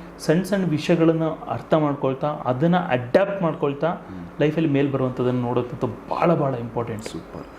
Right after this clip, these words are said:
Speaker 2: ತುಂಬ ಒಳ್ಳೆ ವಿಚಾರ ಹೇಳಿದ್ರಿ. ಯಾಕಂದ್ರೆ ಈ ಥರದ್ದೊಂದು, ಆ, ಒಂದು ಉದಾಹರಣೆ ಕೂಡನೂ ಇದು ತುಂಬ ಬೆಸ್ಟ್ ಉದಾಹರಣೆ. ಯಾಕಂದ್ರೆ ಈ ಥರ ಒಬ್ಬೊಬ್ರಿಗೂ ತಿಳಿತಾ ಹೋ-, ತಿಳಿತಾ ಹೋದ್ರೆ ಅವರು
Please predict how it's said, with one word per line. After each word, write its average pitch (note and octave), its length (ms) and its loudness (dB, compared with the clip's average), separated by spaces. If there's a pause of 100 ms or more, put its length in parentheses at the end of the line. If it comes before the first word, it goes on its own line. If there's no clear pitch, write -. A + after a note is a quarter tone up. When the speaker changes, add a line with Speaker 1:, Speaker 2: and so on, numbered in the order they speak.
(240)
Speaker 2:
ತುಂಬ A2+ 160 4
ಒಳ್ಳೆ A#2 380 6
ವಿಚಾರ A#2 320 2
ಹೇಳಿದ್ರಿ. G#2+ 340 -2
ಯಾಕಂದ್ರೆ A2 360 0
ಈ A#2 80 4
ಥರದ್ದೊಂದು, A2 920 2 (460)
ಆ, A2 40 -8
ಒಂದು G2+ 500 -2
ಉದಾಹರಣೆ C3 560 2
ಕೂಡನೂ C3 380 2
ಇದು B2+ 240 -2
ತುಂಬ A#2+ 380 4
ಬೆಸ್ಟ್ A#2 420 -2
ಉದಾಹರಣೆ. G#2 520 0
ಯಾಕಂದ್ರೆ A2 480 0
ಈ - 20 -2
ಥರ A#2 200 2 (440)
ಒಬ್ಬೊಬ್ರಿಗೂ A2+ 500 0
ತಿಳಿತಾ A#2 380 -2
ಹೋ-, G#2+ 140 2
ತಿಳಿತಾ C3 340 2
ಹೋದ್ರೆ A2+ 580 2 (440)
ಅವರು C3 260 6